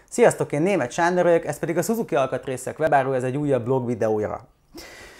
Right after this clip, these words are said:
Kétezerhárom előtti gyártott Suzuki kuplungszettekről lesz szó. Mit érdemes tudnod róla? Oké, tehát először is a régi Swifteket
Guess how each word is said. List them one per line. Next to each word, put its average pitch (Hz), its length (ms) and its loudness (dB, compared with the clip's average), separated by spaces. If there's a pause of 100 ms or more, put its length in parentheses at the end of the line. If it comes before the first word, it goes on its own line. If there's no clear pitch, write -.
(1600)
Kétezerhárom 151 840 6
előtti 135 400 2
gyártott 139 460 2
Suzuki 135 320 -2
kuplungszettekről 120 960 -4
lesz 107 360 -4
szó. 123 320 2 (100)
Mit 247 200 -2
érdemes 139 480 4
tudnod 127 380 -4
róla? 110 400 2 (380)
Oké, 147 440 0 (160)
tehát 123 180 4
először 226 360 10
is 143 140 -2
a 151 40 0
régi 180 280 4
Swifteket 156 680 0